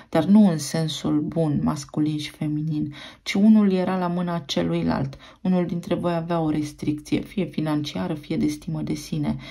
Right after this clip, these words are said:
Și asta a produs separarea. Pentru alții dintre voi, gelozia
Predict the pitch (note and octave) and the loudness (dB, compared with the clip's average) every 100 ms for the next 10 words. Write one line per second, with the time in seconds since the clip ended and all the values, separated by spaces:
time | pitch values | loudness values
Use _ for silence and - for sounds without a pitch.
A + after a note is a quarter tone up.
0 | - - - - G#3 - F#3+ F#3 F3 E3 | -16 -18 -10 -6 -6 -2 -2 0 0 0
1 | F3+ - - - - - - - F#3 F#3 | -2 -4 -12 -20 -20 -20 -16 0 0 2
2 | F3+ F3 C#3 C3 C#3 - _ - - - | 2 2 2 0 -2 -8 _ -20 -20 -8
3 | - E3 - D#3+ F#3 - F#3 E3+ E3+ E3 | -2 -2 0 -2 0 -2 -2 -2 -4 -6
4 | E3+ E3+ F#3 F3+ _ - - - - _ | -4 -4 -4 -8 _ -20 -20 -20 -20 _
5 | - - - - - D3+ E3+ E3+ E3+ E3 | -20 -20 -20 -20 -10 0 4 4 2 2
6 | G3 F#3 E3 | 4 4 4